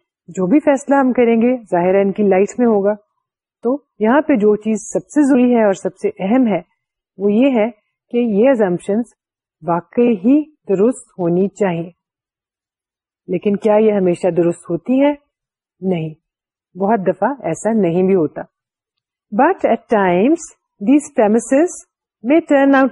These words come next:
to be false when tested in reality۔ For example,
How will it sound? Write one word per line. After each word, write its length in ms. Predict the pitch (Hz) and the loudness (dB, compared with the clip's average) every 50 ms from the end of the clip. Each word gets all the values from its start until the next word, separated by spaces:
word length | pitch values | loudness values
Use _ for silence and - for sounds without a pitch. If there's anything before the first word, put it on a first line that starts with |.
| - | 0
to 60 | 269 | 0
be 80 | 220 254 | 0 0
false 800 | 233 - - - 240 240 240 214 175 156 151 - - - _ _ _ _ 190 | -2 -2 -4 -2 0 2 2 2 0 -2 -6 -10 -16 -20 _ _ _ _ -2
when 100 | 196 208 | -2 0
tested 460 | 202 180 - 196 196 - - - 208 202 - _ _ 214 | 0 0 0 0 -2 -2 -2 -2 -2 -2 -4 _ _ -2
in 80 | 214 220 202 | 0 2 2
reality۔ 400 | 220 208 185 170 160 151 - - 185 _ _ _ _ _ _ _ _ _ _ _ _ _ _ 294 | 2 2 2 2 0 -2 -4 -10 -20 _ _ _ _ _ _ _ _ _ _ _ _ _ _ 0
For 100 | 262 233 | 0 2
example, 500 | 185 180 185 165 160 160 - 208 226 | 2 0 0 0 -2 -2 -4 -4 -6